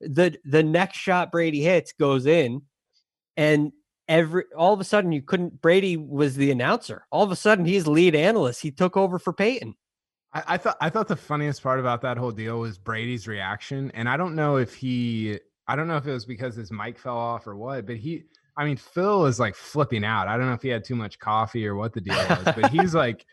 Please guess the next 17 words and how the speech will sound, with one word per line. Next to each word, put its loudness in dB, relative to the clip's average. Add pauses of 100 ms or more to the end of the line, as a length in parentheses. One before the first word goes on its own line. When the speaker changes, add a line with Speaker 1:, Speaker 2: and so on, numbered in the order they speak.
(320)
Speaker 2:
he's, 2
like, 4
freaking 0
out 0
down 0
by -2
the -6
green, -2
and -4
Brady 2
just -6
does, -2
like, -4
the -4
eyebrow 0
raise -4
thing, -6